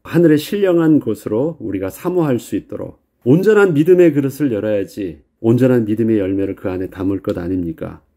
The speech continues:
어떻게 하면 우리에게 있어서 더 큰 은사가 될까? 정말 은사로 말한다면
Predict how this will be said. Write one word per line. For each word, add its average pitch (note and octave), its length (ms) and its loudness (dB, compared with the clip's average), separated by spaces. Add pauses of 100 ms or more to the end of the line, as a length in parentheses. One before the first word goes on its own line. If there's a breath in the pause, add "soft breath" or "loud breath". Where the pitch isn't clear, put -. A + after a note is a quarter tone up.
(120)
어떻게 F#3+ 400 -2
하면 F#3 160 6
우리에게 C#3 480 4
있어서 G#2+ 500 -6
더 A2 220 -10
큰 - 180 -4
은사가 A2+ 380 -6
될까? F2 500 -14 (300)
정말 D#3+ 380 4 (100)
은사로 F3+ 480 4
말한다면 B2+ 800 0